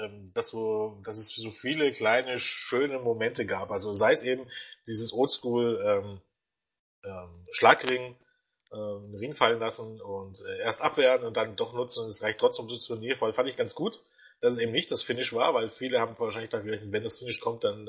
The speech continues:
dann für Owens kommt dann durch sowas, dass es eben gerade deswegen, äh, nicht kam, fand ich eigentlich ganz, ganz nett und auch so, äh, eben dieses typische von Owens, was er ja bei der Hausshow,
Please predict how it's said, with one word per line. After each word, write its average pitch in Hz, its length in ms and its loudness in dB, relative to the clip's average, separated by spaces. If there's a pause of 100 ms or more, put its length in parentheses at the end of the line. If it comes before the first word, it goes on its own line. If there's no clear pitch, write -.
(120)
dann 98 400 -8
für 113 180 0
Owens 135 260 4
kommt 120 180 0
dann 113 100 2
durch 104 160 -2
sowas, 143 400 0 (640)
dass 107 160 -8
es 101 60 -10
eben 107 140 -8
gerade 101 260 0
deswegen, 104 460 -4 (380)
äh, 98 120 -2
nicht 117 220 -4
kam, 110 240 4
fand - 160 -8
ich 95 80 -8
eigentlich 110 240 -8
ganz, - 440 -6 (160)
ganz 98 240 0
nett 117 240 0
und 107 160 -8
auch 101 120 -2
so, 113 420 0
äh, 98 300 -8
eben 107 240 -4 (440)
dieses 104 180 2
typische 147 300 2
von 127 120 0
Owens, 123 280 4
was 117 120 4
er 113 100 6
ja 113 80 4
bei 113 120 0
der 107 100 4
Hausshow, 120 260 4